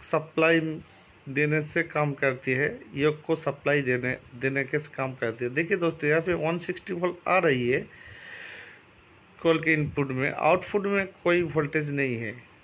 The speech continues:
Output में कोई voltage नहीं है। आइए दोस्तों, पहले इस call को हम check करेंगे, Check करने के बाद हम देखेंगे ये fault सही हुआ कि नहीं।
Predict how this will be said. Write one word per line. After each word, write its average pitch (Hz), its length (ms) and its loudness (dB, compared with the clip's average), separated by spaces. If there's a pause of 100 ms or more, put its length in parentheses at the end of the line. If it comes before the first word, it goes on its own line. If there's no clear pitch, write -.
(360)
Output 165 520 -2
में 185 320 0 (340)
कोई 165 220 4
voltage 147 420 -2
नहीं 135 300 -2
है। 123 220 -6 (680)
आइए 175 220 4
दोस्तों, 151 440 0 (840)
पहले 170 300 4 (160)
इस 180 240 -2 (160)
call 170 240 4
को 175 240 2
हम 151 580 -2
check 190 220 -2 (100)
करेंगे, 117 440 0 (200)
Check 170 200 -2 (100)
करने 160 300 2
के 170 160 0
बाद 151 520 0
हम 165 200 0
देखेंगे 123 460 -2 (720)
ये 151 120 4
fault 147 360 0 (720)
सही 143 320 0
हुआ 120 320 0
कि 135 180 -6
नहीं। 117 300 -6